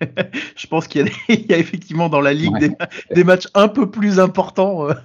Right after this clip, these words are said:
Speaker 1: <laughs>
Speaker 2: Il aurait peut-être été placé différemment s'il y avait eu l'enjeu.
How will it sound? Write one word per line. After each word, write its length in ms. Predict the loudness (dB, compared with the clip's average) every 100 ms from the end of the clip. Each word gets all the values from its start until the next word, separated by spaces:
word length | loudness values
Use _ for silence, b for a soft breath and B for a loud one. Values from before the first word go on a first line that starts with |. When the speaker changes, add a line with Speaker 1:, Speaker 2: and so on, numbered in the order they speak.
| -18 -18
Speaker 1:
<laughs> 340 | -18 -18 -8 -4
Speaker 2:
Il 120 | -2
aurait 160 | -2
peut-être 220 | -2 0 0
été 220 | 0 -2
placé 320 | -2 -4 -4
différemment 600 | -4 0 0 2 0 -4
s'il 300 | -6 -8 -4
y 20 |
avait 160 | 0 0
eu 80 | 0
l'enjeu. 300 | -4 -8